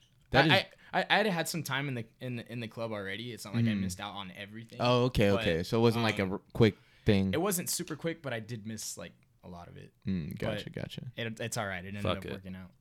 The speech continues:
Speaker 1: Yeah.
Speaker 2: It ended
Speaker 3: Fuck
Speaker 2: up
Speaker 3: it.
Speaker 2: working out. Um,
Speaker 1: He's, he'll be at the weed shows.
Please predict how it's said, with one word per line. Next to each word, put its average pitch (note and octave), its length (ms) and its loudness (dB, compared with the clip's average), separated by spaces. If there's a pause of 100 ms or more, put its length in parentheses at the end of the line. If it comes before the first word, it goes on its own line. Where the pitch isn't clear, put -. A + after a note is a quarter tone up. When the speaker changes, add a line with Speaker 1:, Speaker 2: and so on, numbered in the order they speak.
Speaker 1:
Yeah. D#2+ 200 0
Speaker 2:
It A2+ 100 -4
ended G#2+ 160 -2
Speaker 3:
Fuck G#2 40 -4
Speaker 2:
up F#2 60 -6
Speaker 3:
it. G2 40 -8
Speaker 2:
working F2 220 -10
out. - 520 -14
Um, G2 500 -4
Speaker 1:
He's, B2+ 240 6
he'll C3 160 6
be A#2+ 120 8
at G2 80 4
the F#2 80 0
weed F#2+ 180 4
shows. G#2 320 0